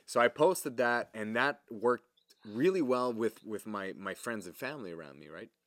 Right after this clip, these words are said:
And then, and then I kinda found out that a lot of people was doing <laughs> that already. Like, on YouTube, it was a thing. It's like, "Man, I think I'd like to, to try to put something together," right? So anyway, so, so, you know, fast forward over time.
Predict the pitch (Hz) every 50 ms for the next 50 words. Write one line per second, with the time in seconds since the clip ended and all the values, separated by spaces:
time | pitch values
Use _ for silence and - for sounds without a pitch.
0 | _ _ _ _ _ _ _ _ _ - - - _ _ _ - 113 104 104 101
1 | 98 98 92 101 101 101 95 101 - - 104 101 98 95 107 107 107 104 98 98
2 | 95 - _ - 110 104 98 92 92 82 _ _ _ _ - - _ _ _ -
3 | - 123 110 104 95 90 92 98 98 87 - 90 82 90 85 85 90 92 92 87
4 | - - 104 98 - 76 78 82 - - 107 110 110 95 87 87 - - - 165
5 | 165 - 180 185 - - 190 190 196 - 202 214 - - - 226 - - 208 -
6 | - 151 151 - 139 135 131 127 131 143 143 143 135 123 117 113 117 113 98 104
7 | 92 - - 151 156 139 123 123 - - - - - - - - 117 110 113 139
8 | 175 190 165 117 113 - 170 214 202 170 117 113 123 143 - - 120 101 82 -
9 | - 101 - - - 113 117 117 101 92 90 87 _ _ _ - 127 - - 127
10 | 117 117 127 117 104 - 92 90 107 147 151 110 92 92 113 131 _ _ _ _
11 | - - - - - _ - - 139 147 151 131 104 101 101 - - 123 113 110
12 | 110 110 104 - 127 120 127 135 117 101 - - 135 127 120 - - 131 123 120
13 | 120 117 107 104 101 - 123 123 127 127 127 123 123 123